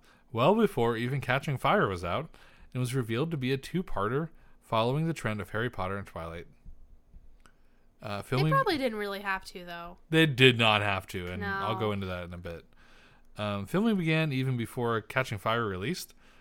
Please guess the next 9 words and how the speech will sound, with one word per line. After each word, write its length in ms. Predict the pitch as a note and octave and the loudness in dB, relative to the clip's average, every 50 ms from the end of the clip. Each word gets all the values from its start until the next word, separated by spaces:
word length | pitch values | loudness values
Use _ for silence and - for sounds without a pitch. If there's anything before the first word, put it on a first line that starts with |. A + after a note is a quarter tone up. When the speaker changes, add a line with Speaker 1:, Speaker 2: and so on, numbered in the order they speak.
| - - _ | -20 -20 _
Speaker 1:
Both 240 | - G#2+ G#2 G2 - | -2 -2 -2 -2 0
part 200 | - A2 G2+ F2 | 0 0 0 0
one 120 | F#2+ G2 F#2+ | -2 -6 -6
and 100 | F#2 F2+ | -8 -6
two 360 | - B2+ B2 B2 B2 A#2+ A2 - _ _ | -4 -2 0 0 0 -2 -4 -8 _ _
were 220 | - G2+ F#2+ F2+ E2+ | -10 -8 -8 -8 -8
filmed 340 | - - G2+ F#2+ F2+ F2+ F2 | -8 -8 -6 -6 -6 -8 -6
back-to-back. 640 | F2+ F2 E2+ - - G2 A#2+ C3+ D3+ D3+ - - - - - _ - - - - - - - - _ _ - - _ - - _ _ _ _ - - - - - - - - | -6 -8 -8 -8 -6 -2 0 0 0 0 -2 -8 -20 -20 -20 _ -20 -20 -20 -20 -20 -20 -20 -20 _ _ -20 -20 _ -20 -20 _ _ _ _ -20 -20 -20 -20 -20 -20 -14 -8
Um, 520 | G2 G2 F#2+ F#2+ F#2+ F#2 F2+ F2+ F2 F2+ | -6 -4 -4 -2 -4 -4 -6 -8 -10 -12